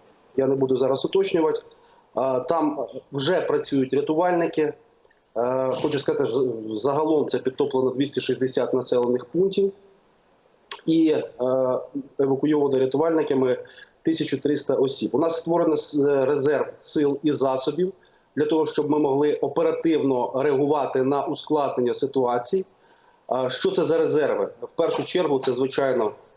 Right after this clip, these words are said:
е, катери, це човни, е, це, е, болотоходи, «Бугун», е, нова спеціальна техніка, яка дуже нам допомагала, зокрема, проходити водопілля. І у нас, е,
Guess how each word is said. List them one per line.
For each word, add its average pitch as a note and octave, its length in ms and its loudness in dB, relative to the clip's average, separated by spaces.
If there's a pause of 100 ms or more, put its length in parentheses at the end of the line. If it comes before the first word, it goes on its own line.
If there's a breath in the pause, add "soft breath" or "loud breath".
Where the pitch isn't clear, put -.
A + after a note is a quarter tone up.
(260)
е, A2+ 480 0
катери, D#3+ 600 0 (100)
це C3 480 -2
човни, E3 600 0 (520)
е, B2+ 240 0
це, D3 540 0
е, C3 220 2
болотоходи, D3+ 760 0
«Бугун», D3+ 520 0 (460)
е, A#2+ 340 2
нова C#3+ 380 0
спеціальна C3 520 0
техніка, D#3+ 480 0
яка B2+ 200 0
дуже B2+ 240 0
нам B2 160 2
допомагала, B2 560 0
зокрема, A#2+ 340 0
проходити A#2+ 460 0
водопілля. B2 520 0 (360 loud breath)
І A#2 60 0
у B2+ 120 4
нас, C3+ 460 0
е, B2 380 2